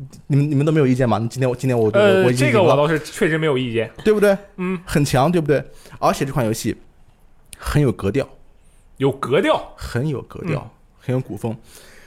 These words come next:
Speaker 1: 首先，它这款游戏里面你操作是鹅，对不对？因为鹅是不会说话的嘛，
Speaker 2: 对。
Speaker 1: 对不对？然后人也不会说话，在这个游戏里面，
Speaker 2: 对。
Speaker 1: 或者说人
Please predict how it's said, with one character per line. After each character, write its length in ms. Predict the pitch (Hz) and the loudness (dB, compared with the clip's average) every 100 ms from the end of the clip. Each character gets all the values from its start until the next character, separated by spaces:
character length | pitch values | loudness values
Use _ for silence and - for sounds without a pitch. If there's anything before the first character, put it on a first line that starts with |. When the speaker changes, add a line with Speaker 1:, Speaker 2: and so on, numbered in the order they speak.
| - - | -20 -14
Speaker 1:
首 160 | - 151 | -2 2
先， 280 | 220 202 - | 2 0 -4
它 160 | 233 | -4
这 60 | 202 | 0
款 120 | 170 | 0
游 80 | 117 | 0
戏 160 | - | -2
里 60 | 127 | -2
面 180 | 104 101 | 0 -2
你 60 | |
操 160 | 104 - | -4 -4
作 120 | 139 | -4
是 140 | 127 - | -4 -4
鹅， 220 | 101 101 | -4 -4
对 120 | 123 | -4
不 60 | 117 | -4
对？ 120 | 95 | -4
因 80 | 123 | -2
为 80 | 127 - | -4 -4
鹅 160 | 104 | -4
是 120 | 131 | -4
不 100 | 113 | -6
会 60 | 113 | -8
说 160 | - 143 | -4 -4
话 220 | 156 117 | -2 -4
的 60 | |
嘛， 120 | 95 - | -6 -10
Speaker 2:
对。 100 | - | -10
Speaker 1:
对 100 | 104 | -8
不 60 | 104 | -8
对？ 80 | 98 | -6
然 120 | 113 | -2
后 80 | 139 | 0
人 200 | 113 123 | 0 0
也 100 | 208 | -2
不 120 | - | -4
会 60 | 85 | -10
说 140 | 85 | -12
话， 120 | 90 107 - | -10 -10 -6
在 100 | 107 | -4
这 80 | 95 | -2
个 60 | |
游 60 | 95 | -4
戏 120 | - | -6
里 60 | 98 | -8
面， 100 | 71 | -10
Speaker 2:
对。 80 | - _ | -16 _
Speaker 1:
或 100 | - | -4
者 60 | 107 | 0
说 120 | 127 | -2
人 400 | 113 104 123 160 | -2 -2 -2 -4